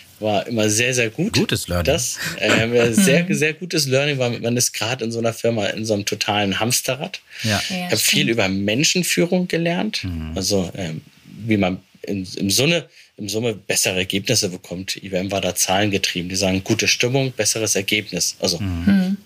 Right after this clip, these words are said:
Speaker 1: kaufmännisches Ergebnis. Aber wie bekommst du eine gute Stimmung hin? Und
Speaker 2: Mhm.
Speaker 1: manchmal ist es vielleicht auch nicht immer das Richtige.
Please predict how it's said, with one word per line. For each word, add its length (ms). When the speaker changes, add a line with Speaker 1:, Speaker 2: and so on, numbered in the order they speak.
Speaker 1:
kaufmännisches 760
Ergebnis. 600
Aber 200
wie 80
bekommst 420
du 60
eine 80
gute 240
Stimmung 340
hin? 240
Und 240
Speaker 2:
Mhm. 160
Speaker 1:
manchmal 340
ist 140
es 80
vielleicht 320
auch 160
nicht 320
immer 300
das 220
Richtige. 400